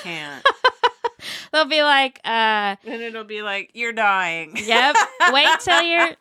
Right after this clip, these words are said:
Speaker 2: wait till your follow-up medical appointment and we'll explain it, everything. Just try not to look at it. And of course, the minute
Speaker 1: Of
Speaker 2: that they
Speaker 1: course
Speaker 2: say,
Speaker 1: you
Speaker 2: "Don't look at
Speaker 1: have
Speaker 2: it,"
Speaker 1: to look at it.
Speaker 2: you're checking every five minutes.
Speaker 1: Of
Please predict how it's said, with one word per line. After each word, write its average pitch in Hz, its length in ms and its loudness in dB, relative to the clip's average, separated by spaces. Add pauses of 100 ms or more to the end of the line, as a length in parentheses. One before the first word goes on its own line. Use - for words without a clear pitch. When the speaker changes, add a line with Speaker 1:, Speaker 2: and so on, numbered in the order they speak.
(100)
Speaker 2:
wait 240 260 -2
till 302 200 -2
your 311 200 -2
follow-up 294 580 2
medical 220 520 -2
appointment 190 440 -4
and 185 140 0
we'll 185 100 0
explain 180 460 -2
it, 170 280 -4
everything. 170 460 -4
Just - 220 -10
try 165 160 -4
not 185 220 -4
to 196 80 -2
look 190 220 -6
at 156 160 -6
it. 160 240 -6
And 175 140 -4
of 170 60 -8
course, 190 240 -4
the 180 80 -6
minute 208 220 0
Speaker 1:
Of 254 60 -4
Speaker 2:
that 269 120 -4
they 233 80 0
Speaker 1:
course 220 80 -2
Speaker 2:
say, 214 120 2
Speaker 1:
you 196 60 -2
Speaker 2:
"Don't 196 200 2
look 202 140 0
at 185 180 2
Speaker 1:
have 185 140 2
Speaker 2:
it," - 40 -4
Speaker 1:
to 170 100 -10
look 147 320 -14
at 143 220 -14
it. 143 180 -14
Speaker 2:
you're 254 160 4
checking 233 520 0
every 202 260 4
five 285 280 4
minutes. 247 460 2
Speaker 1:
Of 269 60 -6